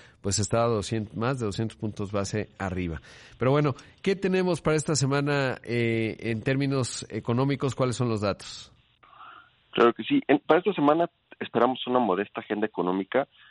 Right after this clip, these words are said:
Speaker 2: más allá de algunos datos como la balanza comercial o la inflación P C E en, en Estados Unidos, la cual también podría darnos algo más de, de color a lo que podría venir hacia,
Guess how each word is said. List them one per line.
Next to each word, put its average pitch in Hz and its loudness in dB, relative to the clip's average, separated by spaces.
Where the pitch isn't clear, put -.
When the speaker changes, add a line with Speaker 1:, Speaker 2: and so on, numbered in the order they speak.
Speaker 2:
más 110 2
allá 107 4
de 107 0
algunos 104 -4
datos 98 -4
como 85 -4
la 78 2
balanza 92 0
comercial 104 2
o - 0
la 92 6
inflación 95 -4
P 104 -6
C 98 -8
E 101 -2
en, 85 0
en 90 0
Estados 101 4
Unidos, 95 0
la 95 -4
cual - -2
también 87 0
podría 90 2
darnos 87 0
algo 104 4
más 98 0
de, 92 2
de 87 -2
color 98 2
a 95 4
lo 101 -8
que - -20
podría 92 0
venir 95 -2
hacia, 85 -2